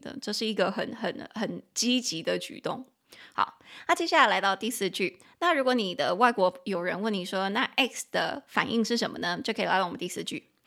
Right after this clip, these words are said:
X表示，他们对于这种内容是零容忍的，而且他们的团队正在积极地删除所有的假照片。X says that they have a zero tolerance policy towards such content,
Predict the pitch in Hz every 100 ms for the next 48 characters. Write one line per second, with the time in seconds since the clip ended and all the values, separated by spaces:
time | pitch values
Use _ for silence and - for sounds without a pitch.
0 | - - _ 339 339 - 214 180 - 233
1 | - _ - 392 381 381 262 262 302 214
2 | 277 262 196 196 - 240 214 277 320 311
3 | 294 339 - 196 180 - - - - 269
4 | 247 262 233 190 - 196 196 190 214 220
5 | - - - 453 440 196 196 202 214 226
6 | 180 196 - - 349 247 190 - - 214
7 | - - - _ _ _ _ - - _
8 | - 233 - - - 285 - - - 214
9 | 214 214 214 - 202 - 196 196 240 311
10 | 330 339 311 - 202 196 202 202 - 208
11 | - - - 175 190 - 202 196 196 -
12 | - - - - 185 180 - 170